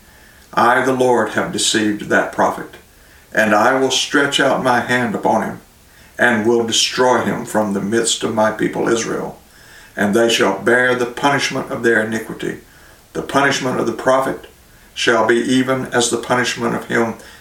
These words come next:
that seeketh unto him, that the house of Israel may go no more astray from me, neither be polluted any more with all their transgressions, but that they may be my people,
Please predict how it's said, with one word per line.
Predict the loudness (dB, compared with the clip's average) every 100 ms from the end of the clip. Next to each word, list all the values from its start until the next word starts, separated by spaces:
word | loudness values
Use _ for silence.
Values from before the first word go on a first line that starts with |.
| -4
that | -2
seeketh | 0 2 0 0 -2
unto | -2 -2 0 0
him, | -2 -10 -20 -20 -20 -20 -20 -20 -20 -2
that | 0
the | 0
house | 2 2 2 2
of | 2
Israel | 2 2 2 2 0
may | 0 0
go | 0 2 4 4 2
no | 2 0
more | 2 0 0
astray | -2 -6 -2 -2 -2 -6 -12 -20
from | -6 -2 0 0
me, | -2 -4 -12 -20 -20 -20 -2
neither | 2 4 4
be | 2 0 0
polluted | 0 2 4 4 0 0
any | -2 0
more | 2 2 2 0 -6 -18 -2
with | 0 4
all | 4 4
their | 2 0
transgressions, | 0 0 0 0 0 0 -2 -8 -10 -14 -14 -18 -18 -6
but | -2 0
that | -2 0
they | 2 2
may | 2 2 2
be | 2 2 2
my | 2 2
people, | 0 -2 -4 -4 -10